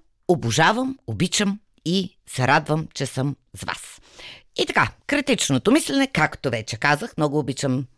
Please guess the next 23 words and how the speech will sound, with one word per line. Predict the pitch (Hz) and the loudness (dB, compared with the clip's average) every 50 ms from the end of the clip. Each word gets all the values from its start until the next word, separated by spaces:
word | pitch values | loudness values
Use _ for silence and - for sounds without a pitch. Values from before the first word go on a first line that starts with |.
| _ - | _ -4
да | 107 120 | -4 -2
казвам, | - - 127 127 107 - - - | 0 2 2 2 2 2 0 0
както | - - 123 - - _ - | 2 0 -2 -2 -2 _ -4
вече | 110 107 104 - - | -4 -4 -4 -4 -8
казах, | 113 - 101 123 123 - 349 - - - - _ - - - - - - - _ | -10 -6 -4 -4 0 0 0 -2 -2 -12 -18 _ -20 -20 -18 -16 -14 -14 -2 _
е | - 269 | 0 0
способността | - _ - 262 - 240 202 190 180 165 - - 277 262 | 0 _ -4 0 0 0 2 2 0 -2 0 2 2 4
ни | 208 170 190 226 - _ | 4 4 0 -2 -6 _
да | - 165 | 0 0
мислим | 165 175 180 - - 180 175 170 - _ | 2 2 -2 -2 -4 -4 -4 -6 -6 _
ясно | - 120 117 98 117 - - 208 214 262 - _ _ | -4 -2 -2 -2 -2 -4 -2 -2 -2 -2 -4 _ _
и | 190 196 | -2 -2
рационално. | - 165 151 - 151 139 135 120 110 92 - - - _ - - - - - - _ | -2 -2 -2 0 0 2 4 4 2 0 -2 -12 -20 _ -20 -18 -18 -18 -18 -10 _
Когато | - 220 202 254 302 311 - - 160 208 277 - _ _ | 0 2 4 4 4 4 4 2 2 2 2 -2 _ _
разбираме | 170 160 156 147 139 190 220 220 185 - 143 180 220 | -2 -2 -2 0 2 2 4 4 4 2 2 0 0
логическата | 254 196 156 143 135 180 - - 156 - - 151 151 - 147 | -2 -2 -2 -2 -4 -4 -4 -4 -6 -4 -6 -8 -4 -4 -4
връзка | 139 143 139 143 - - - 208 254 | -2 0 -2 -2 -4 -2 -2 -2 0
между | 254 220 175 165 - - - 160 180 185 | 0 -2 -2 -2 -4 -4 -4 -4 -4 -4
две | - - 147 151 143 | -4 0 2 2 2
неща, | 135 127 120 - - 143 143 143 | 2 0 -2 -2 0 0 2 2
две | 143 123 107 127 | 0 0 0 0
идеи, | 127 131 120 110 117 127 123 127 131 127 117 | 2 2 0 0 0 2 2 2 0 -2 -6
два | 113 - 117 117 117 101 | -8 -6 -2 -2 -2 -2